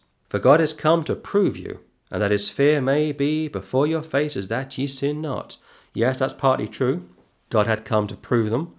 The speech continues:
and he will prove his children. He will prove us. He will test us.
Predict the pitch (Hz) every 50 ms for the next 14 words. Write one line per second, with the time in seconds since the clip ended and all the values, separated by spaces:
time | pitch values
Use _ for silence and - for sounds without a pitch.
0 | _ _ _ _ _ - - 101 98 120 123 117 107 110 - 131 120 117 113 110
1 | 110 - - _ _ _ _ _ _ - 120 117 117 - - 123 117 113 113 110
2 | 131 127 113 120 123 110 107 110 - 123 117 113 107 117 131 131 - - - -
3 | - - - 117 104 101 - - 120 117 - - - 117 139 - - -